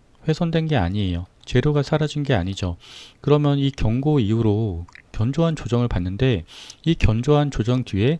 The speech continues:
다시 개인들의 물량을 받아내고 다시 한번 엄청난 흐름이 나타날 걸로 예상이 되는 부분입니다. 그래서 실질적으로 쌍바닥을 만든 지금 많은 개인분들은 이런 조정에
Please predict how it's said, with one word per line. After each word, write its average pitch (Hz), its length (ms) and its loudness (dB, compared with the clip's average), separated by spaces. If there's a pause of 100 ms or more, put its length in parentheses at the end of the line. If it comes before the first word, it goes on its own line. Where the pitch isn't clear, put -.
다시 - 240 -2
개인들의 135 440 2
물량을 113 360 0
받아내고 107 720 0 (420)
다시 127 240 -2
한번 143 220 -2
엄청난 151 480 -2
흐름이 143 360 -2
나타날 127 400 0
걸로 120 360 0 (460)
예상이 131 300 2
되는 110 260 -2
부분입니다. 92 720 -2 (440)
그래서 120 180 2
실질적으로 165 640 0
쌍바닥을 170 560 0
만든 110 380 0
지금 104 340 -2 (500)
많은 127 240 2
개인분들은 131 800 2 (140)
이런 113 280 2
조정에 101 540 -2